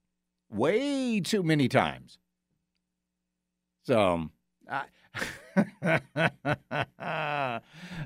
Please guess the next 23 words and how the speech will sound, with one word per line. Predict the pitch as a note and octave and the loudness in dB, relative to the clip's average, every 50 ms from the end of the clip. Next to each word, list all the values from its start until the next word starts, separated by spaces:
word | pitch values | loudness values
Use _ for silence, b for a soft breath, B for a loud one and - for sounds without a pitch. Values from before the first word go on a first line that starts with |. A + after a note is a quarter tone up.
| B | B
oh, | - - F#2 A2 B2 B2+ C#3 E3 E3 D#3 D3+ C#3+ C3+ | -2 0 2 4 6 6 6 8 8 8 8 8 6
my | A#2 G#2 G2 G2 F#2+ F2+ | 6 4 4 4 4 2
goodness. | E2+ F2 F2+ F2 D#2+ D#2 D#2 D2+ D2+ - - _ - | 2 0 0 0 0 -2 -4 -6 -6 -8 -12 _ -6
There | - B2 B2+ B2 | -2 0 2 4
you | A#2+ A#2+ A#2+ A#2 | 4 4 4 4
go. | G2+ G#2 F2 D#2+ D2+ D2 C#2+ C#2+ - - - _ - | 4 4 2 2 2 0 -2 -6 -10 -18 -20 _ -6
Yeah. | - G#2+ A2 A2 G2+ F#2+ F2+ D2+ G2 - _ - | 0 4 4 6 6 6 4 2 -2 -6 _ 4
You, | B2 C#3+ F3 - | 6 6 6 4
you're | D3 D3 E3+ G#3 | 4 4 4 6
right. | F#3+ F#3+ F#3 E3+ D3 C3+ - | 6 8 6 6 6 4 4
Uh, | D3+ C3+ C3 B2+ B2+ | 6 6 6 6 6
t-, | - - - | 2 0 2
I, | C3 B2+ C3+ C#3 C3+ | 2 2 4 4 2
I | C#3+ | 2
can't | C#3 - - A#3+ C#4+ A#3+ G#3 F#3+ | 2 2 2 2 2 2 0 0
read | G3+ A#3+ A3+ G3 D#3 | 0 0 2 2 4
your | E3+ F3+ | 2 2
text, | - - G#3+ G3+ F#3+ F3 - - | 2 4 2 2 2 0 -6 -2
two | - G#3+ G#3 F3+ | 0 0 0 2
four | - G#3 F#3+ F#3 | 2 2 2 2
two, | D3+ - G3 G3+ F3+ | 4 4 2 2 4
but | C#3+ C3+ B2+ - B2 | 4 2 2 2 4
yes, | B2 C3+ G#2 D#2 - - - | 4 4 4 4 2 -4 -12